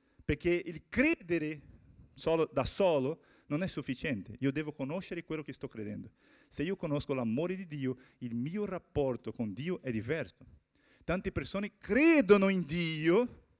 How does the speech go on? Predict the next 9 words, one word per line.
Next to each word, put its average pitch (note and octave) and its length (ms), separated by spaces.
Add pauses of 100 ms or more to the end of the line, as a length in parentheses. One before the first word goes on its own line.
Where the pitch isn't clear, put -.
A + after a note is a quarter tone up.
(640)
partecipano A3 680
delle F#3+ 200
riunioni, F#3 420
partecipano G#3+ 520
del F#3 180
culto, G#3+ 360
di D#3+ 80
qualsiasi F3+ 640
cosa, D#3 420